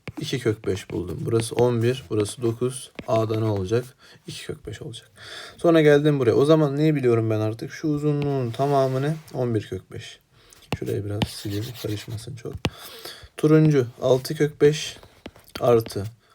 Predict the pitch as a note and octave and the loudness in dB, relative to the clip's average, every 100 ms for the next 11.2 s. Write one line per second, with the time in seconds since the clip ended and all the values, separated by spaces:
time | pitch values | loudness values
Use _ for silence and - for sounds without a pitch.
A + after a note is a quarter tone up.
0 | - C#3 C3+ C3+ B2+ A#2+ A2+ - B2 B2+ | -4 0 2 0 0 -2 -2 -8 -4 -2
1 | C3 C3+ B2+ - C3 B2+ - - - - | -2 -4 -2 0 -2 -2 -10 -14 -20 -20
2 | - - - - - B2+ A#2+ A#2 A#2+ C3 | -20 -20 -18 -16 2 4 4 0 0 2
3 | C3 A#2 A2+ C#3 C#3 B2 A#2 A#2 - - | 2 2 0 0 0 -2 -4 -6 -6 -4
4 | C3 C3+ B2+ B2+ B2 A#2+ B2 - A2+ A#2+ | -2 -2 0 -2 -2 -2 -2 -2 -4 -2
5 | A2+ A2 - - G#2 A#2+ C3 C3 B2+ B2+ | -2 -4 -10 -12 -2 0 0 -2 -4 -4
6 | C3 C3+ A#2+ A#2 C#3 - - _ - - | -2 -2 0 0 -4 -8 -20 _ -4 -4
7 | - A2+ A2+ - F#2+ F#2 - A2+ A2+ - | -2 0 0 -2 -8 -8 -2 -2 -2 -10
8 | - - A2+ A#2 A#2 G#2+ - G2+ - - | -12 -12 -8 -8 -8 -12 -12 -14 -16 -20
9 | A#2+ - - - - C#3+ D3 D3 C#3 - | -20 -20 -20 -20 -4 -2 0 0 -2 -2
10 | A#2 C3 C3 C3+ - D3+ B2+ A#2+ - A2 | -2 0 -2 -8 -14 -6 -6 -4 -4 -4
11 | A2 C#3 | -2 -4